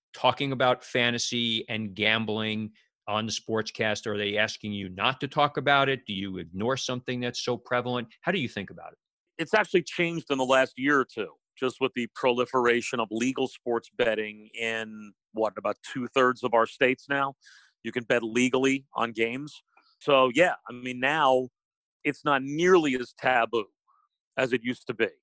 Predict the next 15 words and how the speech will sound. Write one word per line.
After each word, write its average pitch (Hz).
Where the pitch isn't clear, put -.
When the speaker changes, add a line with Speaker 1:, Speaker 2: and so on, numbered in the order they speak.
Speaker 2:
I 113
mean, 123
the 127
N 151
F 151
L 143
and, 120
you 117
know, 120
some 143
of 139
these 123
leagues, 135
they're 151
actually 127